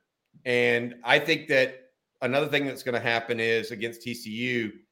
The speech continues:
they know what to take away now from Malik Murphy. B Y U didn't give up enough of a fight to take something away. Kansas State said, "Okay, we're gonna finally take something away from this quarterback and see what he can do."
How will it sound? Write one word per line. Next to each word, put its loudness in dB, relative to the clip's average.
they 4
know 4
what 0
to -12
take -2
away 0
now -2
from -8
Malik -6
Murphy. -16
B 2
Y 8
U 4
didn't -4
give -2
up -2
enough -4
of -14
a -14
fight -2
to -16
take -2
something -6
away. -2
Kansas 2
State 0
said, 0
"Okay, 2
we're -2
gonna 0
finally -2
take -4
something -10
away -2
from -10
this -6
quarterback -6
and -12
see -12
what -10
he -6
can -14
do." -8